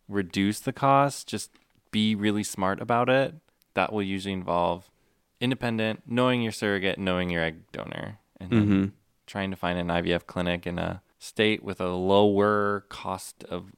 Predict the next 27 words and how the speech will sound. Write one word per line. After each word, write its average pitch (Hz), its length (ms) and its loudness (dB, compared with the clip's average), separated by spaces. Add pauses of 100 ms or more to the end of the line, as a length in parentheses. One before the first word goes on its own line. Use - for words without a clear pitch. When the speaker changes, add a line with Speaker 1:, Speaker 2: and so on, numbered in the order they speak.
Speaker 1:
living. 92 960 -8 (180)
Speaker 2:
G-, 151 120 -2
yeah, 143 200 2
'cause 117 160 -6
the 127 80 -4
truth 139 300 -4
is 101 200 0
that 87 120 -6
these, 101 260 -6 (200)
this, 110 320 -2 (400)
this 104 240 -4
expense 104 460 -4
is 104 160 -8
not 101 500 -2
accessible 76 760 -6 (380)
to - 120 -2
most 90 300 -2
people. - 420 -6
Speaker 1:
Hell 135 240 -4
no. 82 340 -10 (100)
Speaker 2:
Right? 147 480 0 (100)
Speaker 1:
No, 117 380 -10 (280)
not 104 220 -4
at 82 60 -12
all. - 100 -10
Speaker 2:
And 120 300 2 (560)
yeah, 147 320 0